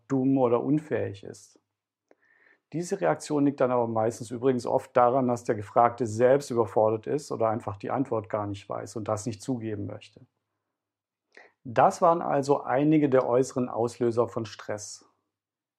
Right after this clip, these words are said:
Die nächste Frage ist die Nummer vier. Welche inneren Auslöser sorgen für Stress? Zur Erinnerung, die inneren Faktoren, das sind solche, die in unserer Psyche entstehen.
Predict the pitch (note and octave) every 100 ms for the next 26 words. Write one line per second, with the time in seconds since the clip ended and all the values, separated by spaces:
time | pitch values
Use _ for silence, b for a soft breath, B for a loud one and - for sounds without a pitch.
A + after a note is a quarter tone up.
0 | _ _ _ _ A#2+ A2+ A2+ A#2+ D3+ -
1 | E3+ - D3+ D#3 D#3 C#3+ C#3+ - B2+ B2
2 | A#2+ A#2 A2+ A2+ - A2+ - - _ A2+
3 | D#3 E3 F3+ - F3+ F#3+ E3 D#3 D3 D3+
4 | D3 C#3 C3+ C3+ A#2 A2+ A#2+ A#2 B2 -
5 | - G#2+ - - - _ _ _ _ _
6 | _ _ _ _ - C3 G#2 A2+ G3 B2+
7 | G2+ G#2 G#2 - _ - B2 D#3 G3 F#3
8 | F3+ D#3+ - C3+ - C3+ B2 - A2+ G2+
9 | G#2+ A2 C#3 C#3+ C3 B2 A#2 A#2 D3+ C3
10 | A#2+ - - C3+ C3 A2+ G2+ G2+ - -
11 | -